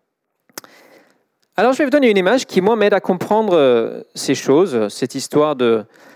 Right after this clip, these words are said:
lumière, ténèbres, jugement, et cetera. Je compare Dieu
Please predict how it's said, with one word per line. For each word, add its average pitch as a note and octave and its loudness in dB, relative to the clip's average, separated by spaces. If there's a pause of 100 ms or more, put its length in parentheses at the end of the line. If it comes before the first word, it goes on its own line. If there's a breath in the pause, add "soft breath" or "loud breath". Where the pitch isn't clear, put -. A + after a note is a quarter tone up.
(140 soft breath)
lumière, C#3 0
ténèbres, C3 0
jugement, B2 -2
et B2 -4
cetera. G2+ -8 (420 loud breath)
Je D#3+ 0
compare A#3+ 0
Dieu A#2+ 0